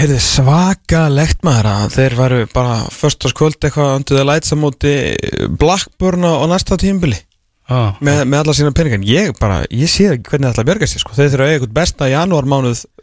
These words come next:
Speaker 1: í kaupum bara alla tíma.
Speaker 2: Já, og Eddie Howe svona ga-, svona varaði aðeins við því að vera með of mikla væntingar fyrir svona janúarglugga, því að
Speaker 1: Mhm.
Speaker 2: það er ekkert allt of spennandi einhvern veginn að detta í þetta Newcastle-verkefni eins og staðan er núna.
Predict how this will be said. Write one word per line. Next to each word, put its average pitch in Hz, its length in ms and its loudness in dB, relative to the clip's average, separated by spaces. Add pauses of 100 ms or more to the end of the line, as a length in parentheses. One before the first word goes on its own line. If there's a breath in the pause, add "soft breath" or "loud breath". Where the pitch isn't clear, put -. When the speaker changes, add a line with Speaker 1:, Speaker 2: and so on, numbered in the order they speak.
Speaker 1:
í 120 160 -2
kaupum 151 320 0
bara 131 140 0
alla 120 100 -4
tíma. 220 400 -2
Speaker 2:
Já, 101 160 -2
og 92 160 0
Eddie 120 240 0
Howe 120 240 0
svona 165 320 0
ga-, 135 400 -2 (220)
svona 120 180 2
varaði 147 300 2
aðeins 123 180 0
við 143 300 0
því 147 180 2
að 113 160 0
vera 117 140 2
með 127 100 0
of 135 80 0
mikla 117 220 0
væntingar 135 340 0
fyrir 107 240 0
svona 107 160 2
janúarglugga, 113 880 0
því 98 160 0
að 98 220 0
Speaker 1:
Mhm. 110 80 -8 (420 loud breath)
Speaker 2:
það 95 160 0
er 92 80 -2
ekkert 98 160 -4
allt - 160 -4
of 104 80 -2
spennandi 143 420 0
einhvern 110 220 2
veginn 107 160 4
að 104 140 0
detta 117 180 0
í 107 60 2
þetta 107 180 -2
Newcastle-verkefni 123 720 -2
eins 139 160 0
og 117 80 2
staðan 135 240 2
er 131 80 2
núna. 143 240 0